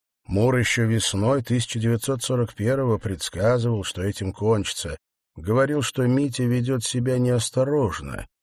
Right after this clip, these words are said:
И вот Митю погубила присущая ему любовь к рисовке, оригинальничанию. Так что собеседником Мура на вечере в литературном институте он быть никак не мог.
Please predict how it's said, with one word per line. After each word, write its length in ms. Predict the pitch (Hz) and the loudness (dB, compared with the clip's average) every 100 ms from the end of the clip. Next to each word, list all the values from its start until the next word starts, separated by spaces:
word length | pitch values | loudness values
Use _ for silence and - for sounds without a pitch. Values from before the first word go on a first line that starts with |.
| _ _ - | _ _ -8
И 120 | 82 | -6
вот 380 | 82 101 165 - | 0 2 2 2
Митю 480 | 104 104 143 147 127 | 0 2 0 0 -2
погубила 840 | 131 101 107 80 87 143 160 151 | -2 0 -2 -2 -2 0 0 0
присущая 800 | 120 117 101 - 110 127 - 127 | 0 -2 -2 -2 -4 -4 -2 0
ему 340 | 117 113 107 | 2 2 2
любовь 460 | 98 95 80 113 117 | 2 0 0 0 0
к 100 | - | -4
рисовке, 760 | 101 90 90 104 98 - 85 78 _ _ | -4 -4 -2 -2 -2 -6 -8 -8 _ _
оригинальничанию. 1200 | - 104 95 90 87 95 98 87 80 69 67 58 53 _ _ _ _ _ _ - | 0 0 0 -2 -2 -2 -2 -4 -6 -8 -8 -10 -12 _ _ _ _ _ _ 2
Так 200 | 127 117 | 2 2
что 180 | - | 0
собеседником 1000 | 123 127 113 113 - 123 117 117 110 107 | 0 0 2 2 2 0 2 0 0 0
Мура 420 | 101 104 127 117 | 2 2 2 2
на 160 | 104 101 | 2 0
вечере 500 | 98 107 110 104 98 | 0 0 -2 -2 -2
в 60 | 95 | -4
литературном 720 | 95 98 98 107 101 101 98 | -4 -2 -2 -2 -2 -2 -2
институте 640 | 90 - 90 - 104 - | -2 -6 -8 -4 -4 -2
он 160 | 95 92 | -2 0
быть 300 | 98 101 98 | -2 -4 -4
никак 480 | 92 - 85 101 139 | -6 -4 -6 -6 -4
не 140 | 131 | -2
мог. 360 | 117 73 60 | -2 -4 -8